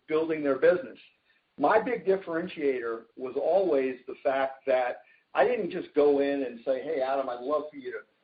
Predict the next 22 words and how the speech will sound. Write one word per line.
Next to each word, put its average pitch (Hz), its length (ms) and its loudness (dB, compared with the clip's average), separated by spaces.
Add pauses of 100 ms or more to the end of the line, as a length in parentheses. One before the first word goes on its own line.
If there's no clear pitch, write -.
(140)
to, 135 80 0
to, 120 240 0
to 127 120 0
utilize 123 680 6 (120)
our 127 280 2 (100)
funds 135 460 0
or 113 120 0
whatever 127 380 6
it 123 80 -4
might 123 220 -2
be 131 120 -2
in 123 60 -6
your 117 140 -8
portfolio." 131 680 2 (420)
I 185 120 6
would 226 180 6
always 156 640 0
walk 143 340 -2
in, 156 120 -6
and 127 100 -8
my 180 140 -8 (100)
first 170 200 -6